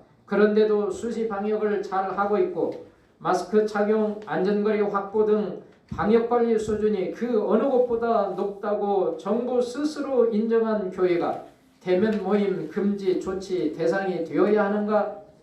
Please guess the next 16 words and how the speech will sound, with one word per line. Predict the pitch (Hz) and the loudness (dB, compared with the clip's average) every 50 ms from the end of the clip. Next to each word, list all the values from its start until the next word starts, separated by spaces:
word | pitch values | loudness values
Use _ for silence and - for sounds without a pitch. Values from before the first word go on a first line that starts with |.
| - - - - - - - - - _ _ _ _ _ _ - - - | -20 -20 -20 -20 -20 -20 -20 -20 -20 _ _ _ _ _ _ -20 -14 -4
이, | 175 202 226 214 185 - - - - - - - - - - - - - - _ _ _ _ - | 2 2 4 4 4 2 0 -2 -6 -10 -16 -20 -20 -20 -20 -20 -20 -20 -20 _ _ _ _ -4
예배 | - 196 214 - - 277 277 247 | 2 4 6 6 6 4 0 -2
시 | - - 277 262 240 196 185 180 - | -4 -6 -6 -2 0 0 0 0 -2
찬송 | - - 226 247 247 - 233 226 190 180 - | -4 -6 -6 -6 -4 -4 -4 -2 -4 -4 -6
자제. | - - 165 160 170 170 147 - - - - - - - - - _ _ _ _ _ | -6 -4 -2 -2 0 0 0 0 -2 -4 -8 -16 -20 -20 -20 -20 _ _ _ _ _
최근 | - 226 277 294 302 302 294 254 208 180 | -6 -2 0 2 4 4 4 4 4 2
연극, | 185 208 233 240 240 233 233 - - - - - - | 4 4 4 2 2 4 4 4 2 2 -2 -4 -4
음악회, | 170 208 226 226 226 - - 196 180 156 147 - - - - | -2 0 2 2 0 0 -4 -6 -6 -4 -4 -6 -8 -8 -6
콘서트 | - 240 254 - - 277 254 254 - 233 220 | -4 -4 -4 -2 -2 0 0 0 0 0 -2
등이 | 220 208 196 185 175 | -2 -2 -2 -2 0
활성화되고 | 160 - 208 226 247 247 240 254 240 226 214 208 190 185 175 165 | -2 0 0 -2 -2 -2 -2 -2 -2 0 0 0 0 0 0 2
있다. | 160 151 - - - 170 - - - - - _ _ _ _ - | 2 0 0 -2 -4 -6 -6 -8 -10 -16 -20 _ _ _ _ -8
무대 | 151 196 208 233 254 | -4 -2 0 0 2
위에 | 247 240 240 247 233 226 214 | 2 2 2 4 4 4 4
합창이 | 190 - - 240 - - - 240 220 202 190 175 156 | 2 0 -4 -6 -8 -8 -8 -6 -6 -4 -4 -6 -6
난무한다. | 147 151 170 190 180 185 185 160 - 147 - - - - - | -6 -4 -4 -4 -4 -4 -4 -4 -4 -4 -6 -8 -10 -12 -12